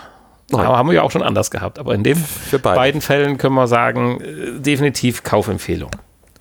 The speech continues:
Speaker 1: Genau. Ja, wobei, ist, es ist ja halt immer Geschmackssache, ne? Und das, was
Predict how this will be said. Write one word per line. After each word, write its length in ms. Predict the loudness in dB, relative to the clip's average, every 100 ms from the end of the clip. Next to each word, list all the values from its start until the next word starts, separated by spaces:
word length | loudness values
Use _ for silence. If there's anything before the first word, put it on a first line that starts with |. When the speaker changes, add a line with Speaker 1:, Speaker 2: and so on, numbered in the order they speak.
| _ _ _ _ -20 -20 _ _ _ _ _ _ _ _ _ _ _ _ _ _
Speaker 1:
Genau. 380 | 0 2 0 -4 _
Ja, 240 | -2 0 2
wobei, 260 | 0 0
ist, 300 | 0 0 -2
es 160 | -2 -2
ist 160 | 2
ja 200 | 2 2
halt 140 | 2 2
immer 220 | 2 2
Geschmackssache, 680 | 0 0 -2 -2 -2 -2 0
ne? 180 | 2 2
Und 440 | 0 -4 -8 -2
das, 260 | -2 0 -4
was 380 | -4 -6 -12